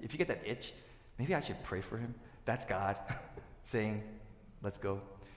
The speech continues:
Maybe it's a church and you see an area where you just need, want to pray over and say, "How can we help?"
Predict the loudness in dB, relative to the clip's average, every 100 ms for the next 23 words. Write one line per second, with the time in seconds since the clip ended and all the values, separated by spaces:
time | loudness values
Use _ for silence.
0 | 4 8 10 12 12 12 12 12 12 8
1 | 2 4 12 12 12 4 6 6 6 4
2 | 4 4 6 6 8 8 6 0 -6 -12
3 | -14 -16 2 8 10 10 4 0 -2 2
4 | 2 4 6 6 4 6 10 10 8 4
5 | 4 0 0 0 0 0 2 0 -4